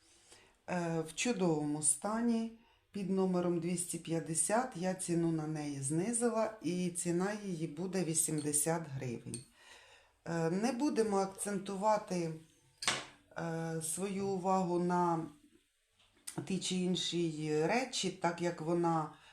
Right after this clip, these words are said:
ну, ви все це бачили. Якщо хтось захоче уточнити, там, розміри чи будь-що, то я, ну, виміряю і індивідуально вже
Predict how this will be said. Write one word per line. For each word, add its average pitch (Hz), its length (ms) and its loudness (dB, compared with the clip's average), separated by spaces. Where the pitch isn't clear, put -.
ну, 202 180 -2
ви 180 100 2
все 180 240 2
це 180 180 -2
бачили. 175 680 0
Якщо 202 680 2
хтось 208 260 -4
захоче 190 520 2
уточнити, 240 800 0
там, 180 320 0
розміри 185 520 -2
чи 180 200 -6
будь-що, 196 500 -6
то 196 600 -2
я, 240 440 2
ну, 359 220 4
виміряю 220 680 2
і - 160 -6
індивідуально 175 1000 2
вже 151 280 -6